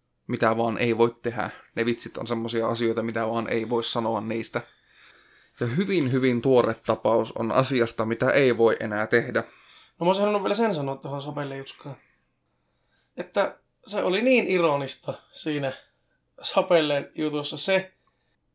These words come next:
Speaker 2: kuinka se heitti tosi voimakasta vitsiä siitä, että porukka suuttuu kaikesta,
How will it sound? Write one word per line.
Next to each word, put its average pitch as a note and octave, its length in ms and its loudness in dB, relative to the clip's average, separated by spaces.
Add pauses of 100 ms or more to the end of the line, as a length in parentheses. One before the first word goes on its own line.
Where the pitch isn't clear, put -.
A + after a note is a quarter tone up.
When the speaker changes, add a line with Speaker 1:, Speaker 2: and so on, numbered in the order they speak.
(260)
Speaker 2:
kuinka E3 520 2
se F3 200 -2
heitti F3 520 0
tosi A3 240 2
voimakasta E3+ 420 2
vitsiä F3+ 400 -2
siitä, F3+ 540 0 (460)
että - 260 -2
porukka F#3 440 2
suuttuu D3 840 -4 (260)
kaikesta, D3+ 580 0